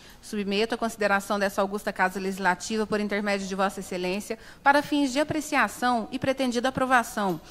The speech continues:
atendidos os dispositivos que disciplinam o processo legislativo,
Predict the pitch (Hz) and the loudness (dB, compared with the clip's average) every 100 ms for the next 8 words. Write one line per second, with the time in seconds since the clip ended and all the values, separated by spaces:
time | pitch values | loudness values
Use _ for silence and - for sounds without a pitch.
0 | - - 196 214 196 240 247 233 240 214 | -10 -8 -2 -2 0 0 0 -2 -2 0
1 | 302 - 269 233 - 247 247 - 220 233 | -2 0 -2 -4 -6 -6 -6 -8 -8 -6
2 | 220 - 233 247 247 226 214 214 214 214 | -6 -4 0 0 2 -2 2 2 2 -2
3 | 208 202 196 180 - - 190 220 | -2 -2 2 2 0 -6 -6 -6